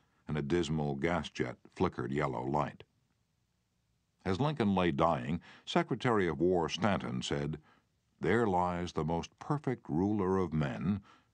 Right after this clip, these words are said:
that the world has ever seen." What was the secret of Lincoln's success in dealing with people?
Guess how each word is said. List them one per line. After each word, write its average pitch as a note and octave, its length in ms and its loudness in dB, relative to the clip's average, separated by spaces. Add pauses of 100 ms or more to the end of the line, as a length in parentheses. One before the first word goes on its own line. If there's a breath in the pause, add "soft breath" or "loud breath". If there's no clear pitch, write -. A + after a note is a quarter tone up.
that D#2+ 140 -4
the F2+ 80 0
world D#2+ 440 2
has D2+ 180 -2
ever C#2 240 0
seen." C2+ 480 -2 (1500)
What G3 220 0
was C3+ 120 0
the D2+ 120 2
secret E2+ 400 0
of C#2 160 -2
Lincoln's F#2 480 -2
success C#2 600 -2
in D2 220 -4
dealing E2 300 2
with - 160 -6
people? - 400 -4